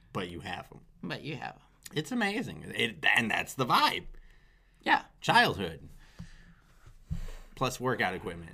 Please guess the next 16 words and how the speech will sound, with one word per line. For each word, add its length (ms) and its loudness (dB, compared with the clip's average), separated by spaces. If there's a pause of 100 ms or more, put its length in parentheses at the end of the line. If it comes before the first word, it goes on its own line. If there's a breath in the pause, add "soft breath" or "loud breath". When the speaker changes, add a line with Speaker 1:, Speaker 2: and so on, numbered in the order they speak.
(120)
Speaker 1:
That's 220 0
the 100 0
vibe 380 2
in 100 -12
my 120 -12
basement. 400 -16 (1700)
It's 100 -20
pretty 200 0
chill. 460 0 (200)
It's 80 -16
a 40 -16
chill 180 -2
vibe. 380 -4 (1800)
Justin, 600 2
Speaker 2:
So 60 -2
chill. 240 -6